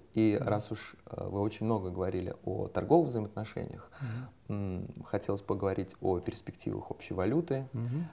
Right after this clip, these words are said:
Speaker 1: а, как сейчас торгуют государства. Ну и если брать локомотивы,
Speaker 2: Мгм.
Speaker 1: а, торговые взаимоотношения, у каких государств с какими более тесные взаимоотношения, у каких государств, ну,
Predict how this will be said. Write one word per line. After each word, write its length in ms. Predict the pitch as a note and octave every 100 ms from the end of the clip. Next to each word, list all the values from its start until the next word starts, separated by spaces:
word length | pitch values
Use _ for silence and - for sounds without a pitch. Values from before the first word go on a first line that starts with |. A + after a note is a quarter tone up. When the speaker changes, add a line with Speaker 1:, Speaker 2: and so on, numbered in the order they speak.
| - -
Speaker 1:
а, 280 | F2+ F2+ -
как 200 | - A2+
сейчас 440 | - - - E3 E3
торгуют 600 | C#3 C3 B2 A2+ G#2+ - G#2
государства. 760 | G#2 - G#2 G2 - - - -
Ну 180 | A#2+ D3+
и 220 | D3+ D3 - - - - -
если 300 | G#2+ C3 -
брать 280 | B2 B2+ - -
локомотивы, 800 | A#2+ A#2+ A#2+ A#2+ - A2 F2 - - - - -
Speaker 2:
Мгм. 100 | A#2 G#2+ A2+ - -
Speaker 1:
а, 240 | G#2+ G2
торговые 500 | - B2 C3+ C#3+ G#2+
взаимоотношения, 840 | F#2 F#2+ F2+ F2+ F#2+ - F#2 - - - - - - -
у 60 | B2
каких 380 | C#3+ C#3+ - F3+
государств 520 | C#3 - B2+ C3 -
с 20 |
какими 340 | - A2 G#2+ G2+
более 380 | F#2+ D3 C#3+
тесные 400 | C3+ B2+ A#2 A#2+
взаимоотношения, 680 | A2+ A2 - A2 A2 G2+ G#2+
у 40 |
каких 280 | G#2+ A2+ C#3+
государств, 600 | A#2 - G#2 G2 G2+ -
ну, 240 | A#2+ A2+